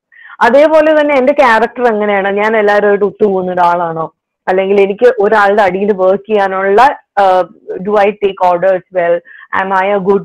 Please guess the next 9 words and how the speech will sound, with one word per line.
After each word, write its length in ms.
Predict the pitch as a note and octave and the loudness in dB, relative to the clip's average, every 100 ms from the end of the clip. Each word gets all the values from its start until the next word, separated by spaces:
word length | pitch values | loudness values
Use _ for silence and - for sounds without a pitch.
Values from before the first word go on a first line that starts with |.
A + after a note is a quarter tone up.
| F#3 | -6
leader? 360 | F#3+ F3+ F3 E3+ E3+ _ - F3+ | -8 -2 0 0 -2 _ -6 -2
ഏഹ്, 200 | F3+ F3+ _ _ _ _ | 0 -2 _ _ _ _
എ-, 160 | B3+ _ | -20 _
എനിക്ക് 320 | D#4 D#4+ C#4 C4 | -4 -2 -4 -4
കൂടുതൽ 520 | D4 D#4 D4+ E4 D4 | 0 0 2 0 0
leadership 520 | C4 C4 B3+ C#4+ C4 - | 0 2 2 2 -2 2
traits 400 | A#3+ A#3 - A3+ | 2 2 -2 -2
ആണുള്ളത്, 460 | G#3+ G3 F#3 F3+ | 0 0 0 2
എനിക്കൊരു 540 | F#3 G3+ G#3+ B3+ B3 | 0 0 -2 -2 -2